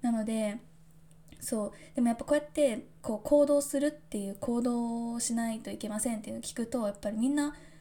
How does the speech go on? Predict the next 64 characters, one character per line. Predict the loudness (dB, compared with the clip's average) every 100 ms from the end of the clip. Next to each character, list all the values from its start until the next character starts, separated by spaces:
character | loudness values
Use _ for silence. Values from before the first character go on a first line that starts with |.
| -20 -20 -20 -18 -4
「え、 | 0
ど | 4 6
ん |
な | 4
行 | 2 -4 -4
動 | -2
を | -2
し | -2
よ | -2 -2
う？」 |
な | -4
ん |
か | -8 -2
ビ | 0 0
ッ | 2
グ | 0
ス | 0
テ | -2
ッ | -4
プ | -12
っ |
て | -10
い | -12
う |
の | -10
を |
考 | -8 -6 -4
え | -6
て | -8
し | -8 -6
ま | -4
い |
が | -2
ち | -2
な | -4
ん | -4
だ | -6
け | -6
ど、 | -4 -4 -6 -12 -10
別 | -4 -2 -2
に | 0 0
そ | -2
れ | -4 -4
は | -2 -4 -6
そ | -8
の | -10
い | -2
き | 0
な | 2
り | 0
ビ | -2
ッ | -6
グ | -6
ス | -6
テ | -6
ッ | -8 -8
プ | -8
を | -8 -10
踏 | -6
む | -4 -4 -10 -20 -14
の | -10
は、 | -8 -8 -10 -16 -20 -20 -18 -12
あ | -10
の、 | -10 -10